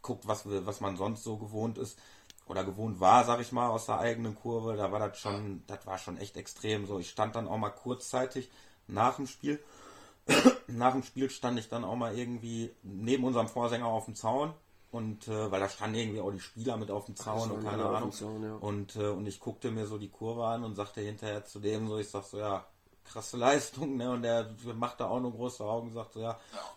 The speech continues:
Speaker 1: hat richtig Spaß gemacht. Und was mir auch noch, was ich auch noch erwähnen muss, ist natürlich, ähm, die Spiele gegen, äh,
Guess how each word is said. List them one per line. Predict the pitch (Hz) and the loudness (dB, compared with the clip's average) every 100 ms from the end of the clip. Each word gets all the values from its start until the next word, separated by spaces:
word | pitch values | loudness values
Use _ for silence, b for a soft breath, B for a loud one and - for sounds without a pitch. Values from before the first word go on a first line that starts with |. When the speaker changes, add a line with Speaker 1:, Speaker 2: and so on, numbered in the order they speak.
| - | -18
Speaker 1:
hat | - - | -14 -8
richtig | 110 120 104 | -6 -6 0
Spaß | 117 117 - | 2 2 2
gemacht. | 107 104 | 0 0
Und | 101 | 2
was | 113 117 | 2 4
mir | 113 - | 0 6
auch | 127 190 185 | 8 8 6
noch, | 175 - | 0 2
was | 120 | 0
ich | - | -2
auch | 147 | -2
noch | 156 | 0
erwähnen | 135 127 143 | 0 2 0
muss, | 139 131 | 0 -4
ist | 120 - | -6 -6
natürlich, | 120 - 131 127 - b b b b - | -6 0 0 0 -4 b b b b -2
ähm, | 113 113 113 113 - _ - - - - | 0 0 0 -4 -8 _ -20 -14 -14 -12
die | 110 107 | -10 -8
Spiele | - - 120 123 123 120 | -10 -10 -6 0 2 2
gegen, | 110 95 113 107 107 104 104 101 | 0 -4 -4 -2 -4 -4 -4 -4
äh, | 104 101 | -2 -2